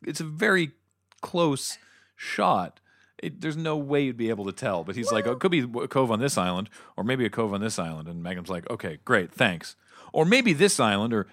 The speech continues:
maybe this one, or maybe this series of small islands north of this place." And Magnum's like, "Wait, those ones don't even have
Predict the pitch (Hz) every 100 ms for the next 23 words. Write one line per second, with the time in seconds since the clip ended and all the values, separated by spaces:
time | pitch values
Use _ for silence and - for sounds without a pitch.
0 | - 135 120 117 135 107 104 113 151 151
1 | 123 143 - - 175 196 156 120 104 -
2 | 156 160 117 104 107 110 117 110 98 120
3 | 139 - 95 98 - 113 117 117 113 117
4 | 123 113 123 131 139 123 127 120 123 120
5 | 113